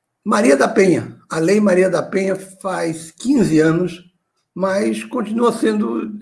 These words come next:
desafiada. É, existe um,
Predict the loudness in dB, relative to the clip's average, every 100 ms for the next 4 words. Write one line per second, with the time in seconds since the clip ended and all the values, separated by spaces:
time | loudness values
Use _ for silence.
0 | -18 _ _ _ _ _ -20 -20 -20 _
1 | _ -8 -2 -2 -2 -2 -2 -6 -10 -14
2 | _ _ _ _ _ _ _ _ _ -20
3 | -14 -12 -10 -10 -10 -8 -8 -10 -12 -18
4 | _ _ _ 0 2 6 6 6 4 2
5 | 0 -10 -8 -4 -2 -2 -4 -8 -10 -12
6 | -16